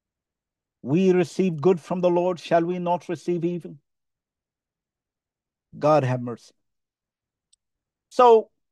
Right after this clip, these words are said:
as we continue, Job two verse nine says, "Then said his wife unto him, 'Dost thou still retain that integrity? G-, curse God and die.'"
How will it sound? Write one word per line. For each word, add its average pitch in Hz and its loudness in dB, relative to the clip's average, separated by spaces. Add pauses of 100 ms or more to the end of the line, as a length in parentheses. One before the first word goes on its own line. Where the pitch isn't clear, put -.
(420)
as 208 0
we 208 -2
continue, 190 -2 (1700)
Job 175 2
two 202 0
verse 180 0
nine 185 -2
says, 170 -4
"Then 180 -2
said 180 0
his 151 -6
wife 170 -2
unto 175 -8
him, 180 -10
'Dost 170 -2
thou 175 0
still 180 -4
retain 170 -4
that 165 0
integrity? 160 -6 (400)
G-, 156 0
curse 180 0
God 165 4
and 156 -2
die.'" 156 2